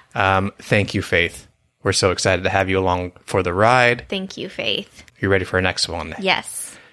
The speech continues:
Speaker 1: Thank you to one of my favorite names we've had so far, Cloudy.
Speaker 2: Lovely. That matches my name or my nickname. Sky.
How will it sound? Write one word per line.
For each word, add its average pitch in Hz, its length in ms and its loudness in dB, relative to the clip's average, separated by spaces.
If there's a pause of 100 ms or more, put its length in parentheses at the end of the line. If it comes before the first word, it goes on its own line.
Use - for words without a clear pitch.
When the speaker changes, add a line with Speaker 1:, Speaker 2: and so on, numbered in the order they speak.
(120)
Speaker 1:
Thank 196 380 2
you 110 220 6
to 123 540 4 (260)
one 139 100 2
of 151 60 2
my 143 100 6
favorite 165 280 4
names 107 180 2
we've 101 120 -2
had 98 180 2
so 95 140 0
far, 104 460 4 (280)
Cloudy. 220 540 2 (840)
Speaker 2:
Lovely. 233 640 4 (180)
That 247 160 4
matches 262 340 0
my 226 160 -4
name 202 420 -6
or 214 80 -8
my 196 140 -4
nickname. 190 500 -12 (1400)
Sky. 160 440 -4